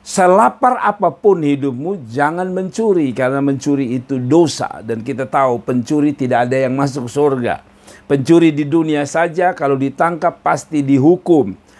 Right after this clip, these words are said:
Apalagi kalau kita mencuri. Saudaraku yang diberkati Tuhan,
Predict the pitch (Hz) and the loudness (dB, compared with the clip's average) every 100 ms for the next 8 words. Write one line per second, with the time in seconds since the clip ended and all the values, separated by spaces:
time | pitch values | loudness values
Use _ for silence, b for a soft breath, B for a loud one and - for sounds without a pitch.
0 | b - 160 139 139 143 175 160 143 131 | b -2 -2 2 0 2 0 0 -2 0
1 | 127 123 139 - 123 127 131 131 120 156 | 0 -2 -4 -6 -4 -2 -4 -4 -2 0
2 | 147 127 90 95 - 151 151 175 175 175 | 2 0 -4 -8 -6 -6 0 2 4 0
3 | 190 196 170 147 143 143 135 127 131 120 | 2 2 2 0 2 2 0 -2 -4 -4
4 | 131 - 170 220 156 117 | -6 -8 -10 -4 -2 -2